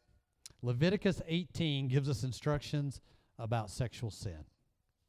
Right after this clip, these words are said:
"You shall not lie with a male as with a woman. It's an abomination." And we go, "Agreed. It's in the New Testament."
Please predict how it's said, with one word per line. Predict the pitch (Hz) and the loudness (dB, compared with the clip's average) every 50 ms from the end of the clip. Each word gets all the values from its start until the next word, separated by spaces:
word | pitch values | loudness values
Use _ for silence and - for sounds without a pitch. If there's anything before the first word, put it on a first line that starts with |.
| _ - _ _ - _ _ _ | _ -20 _ _ -20 _ _ _
"You | 117 | -6
shall | 104 - 135 127 | -4 -2 -2 -2
not | 127 127 127 123 | -2 -2 -4 -2
lie | 127 131 131 | 0 0 2
with | 135 131 123 123 | 2 2 0 0
a | |
male | 123 127 131 139 143 147 147 143 - | 0 0 0 2 2 2 0 -2 -2
as | 127 120 113 | -2 -2 0
with | 117 107 | 0 -2
a | 107 | -2
woman. | 98 120 135 143 143 135 117 | -2 -2 -2 -2 -2 -4 -4
It's | 107 - - | -6 -6 -4
an | 110 | -4
abomination." | 104 98 110 110 104 107 107 104 98 90 - - 87 80 - - _ _ _ _ _ _ - | -2 0 0 0 0 0 -2 -2 -4 -4 -6 -10 -16 -18 -18 -20 _ _ _ _ _ _ -8
And | 110 | -4
we | 113 117 | -2 -2
go, | 113 120 117 117 113 - - _ _ | 0 0 0 0 0 -2 -4 _ _
"Agreed. | 196 214 185 156 143 139 139 139 - _ _ _ | -6 -4 -2 0 0 0 0 -2 -4 _ _ _
It's | 139 120 - | -10 -8 -6
in | 123 117 | -4 -4
the | 117 110 | -4 -4
New | 104 101 | -4 -6
Testament." | 92 - 101 87 - - - 95 92 87 | -6 -6 -10 -10 -12 -14 -14 -14 -14 -14